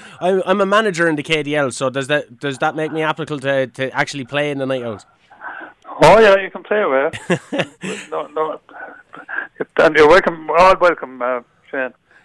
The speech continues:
Speaker 2: What team were you with?
Speaker 1: Uh, Castlewarren Celtic.
Speaker 2: Oh, yes, yes, of course. I know that. I, I knew that. I know. I, I asked you that question, yeah.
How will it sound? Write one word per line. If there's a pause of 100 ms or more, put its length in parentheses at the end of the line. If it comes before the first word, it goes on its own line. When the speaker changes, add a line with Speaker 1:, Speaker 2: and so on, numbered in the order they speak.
Speaker 2:
What
team
were
you
with? (360)
Speaker 1:
Uh,
Castlewarren
Celtic. (840)
Speaker 2:
Oh,
yes, (100)
yes, (100)
of
course.
I
know
that. (100)
I,
I
knew
that.
I
know.
I, (600)
I
asked
you
that
question,
yeah.